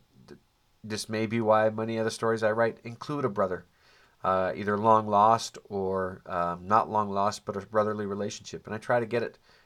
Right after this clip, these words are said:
capture it the way I think that it should be captured. Often the brotherly relationships in the stories that I write are fairly idyllic, uh, in how I think brother relationships should be. Um, maybe it's a bit of a,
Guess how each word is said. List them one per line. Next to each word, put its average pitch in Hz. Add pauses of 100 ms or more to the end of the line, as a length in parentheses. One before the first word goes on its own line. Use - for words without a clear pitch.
capture 131
it 107
the 104
way 107
I 107
think 117
that 101
it 98
should 127
be 113
captured. 98 (400)
Often 135
the 117
brotherly 110
relationships 104
in 101
the 101
stories 101
that 98
I 101
write 95
are 101
fairly 110
idyllic, 101 (680)
uh, 85
in 90
how 101
I 95
think 101 (200)
brother 107
relationships 104
should 135
be. 170 (640)
Um, 92 (680)
maybe 101
it's 98
a 98
bit 95
of 92
a, 95